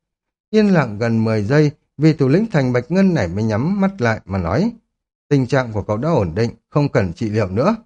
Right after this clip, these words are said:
cậu có thể trở về." Derek giật mình, "Vâng." Cậu nhìn kẻ săn ma Colin quay người bước vào căn phòng, cầm thanh kiếm thẳng sắc bén trắng tinh lên, lật qua lật lại kiểm tra. Cậu im lặng hít vào một hơi, men dọc theo hành lang đi tới lối ra.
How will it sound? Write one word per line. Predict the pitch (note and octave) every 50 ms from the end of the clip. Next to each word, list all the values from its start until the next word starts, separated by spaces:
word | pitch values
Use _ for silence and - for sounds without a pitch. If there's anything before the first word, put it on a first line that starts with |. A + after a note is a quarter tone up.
| _ _ _ _
cậu | - D3+ C#3 C3
có | B2+ F#3+
thể | G3 - G2+ F#2+
trở | E2 - - F#2+ E2+
về." | D#2+ F#2 A2 A2 F2+ - _ _ _ _ _ _ _ _ _ _ _ _ _ _ _
Derek | G3+ G#3 G#3 G#3+ A#3+ A#3+ -
giật | - B2+ G2+ -
mình, | - G#2 A2 G#2+ F#2+ - - _ _ _ _
"Vâng." | - A#2 C#3+ D3+ D3 B2 - _ _ _ _ _ _ _ _ _ _
Cậu | - E3 D#3+
nhìn | D#3+ D#3+ D#3 D3 D3
kẻ | C#3 - C#3+ A2+ F#2
săn | E2+ - B2 A#2+ A#2+
ma | A#2+ A#2+ A#2
Colin | A2 - - A#2+ A#2+ A#2+ A#2+ A2+ A2+
quay | G#2+ - D3 C3+
người | C3 B2+ A#2+ G#2 F#2
bước | G2+ D#3+ G#3+ A#3+ A#3+ -
vào | - C3+ A#2+ A2+
căn | A2 - F#3 F#3 F3+ E3+
phòng, | - C3 G#2+ F#2+ E2+ - _ _ _ _ _ _
cầm | D#3+ D#3 D3 D3
thanh | - F#3+ G3 G3
kiếm | G3 - B2 C3 F3 G3+
thẳng | G3 E3+ B2 F#2 D#2+ -
sắc | - - F3 E3+ E3+ C#3
bén | B2 A2+ B2 D#3
trắng | E3 - A2+ D3
tinh | E3 - D3+ C#3+ C3+ C3
lên, | C3 C3 B2+ A2+ - _ _ _ _ _
lật | D3+ D#3+ D#3 D#3 -
qua | - G3+ G3+
lật | G3 F3 B2 G2+ G2
lại | A2 A2 G#2+ G#2 -
kiểm | - B2 F#2+ D#2+ E2
tra. | - B2+ B2+ B2+ B2 A2+ - _ _ _ _ _ _ _ _ _ _
Cậu | E3 D#3+
im | F#3 G#3+ G#3+ G3+
lặng | F#3+ E3 C3+ - -
hít | D3 G#3+ A3+ - -
vào | C3 G#2+
một | G2 F#2 E2+ - _
hơi, | - A#2+ B2+ B2+ A#2 G2 - _ _ _ _
men | - G3 G3+ G3+ F#3+
dọc | E3+ C#3 A#2+ - _
theo | E3 D#3
hành | D3 C3+ G#2 F2 F2
lang | G2+ G#2+ G#2+ G#2+ G#2+
đi | A2+ A2+ A2
tới | A2 - G#2 A2
lối | B2 A#2+ A#2 D3 F3
ra. | - C#3 C3+ C#3 C3+ B2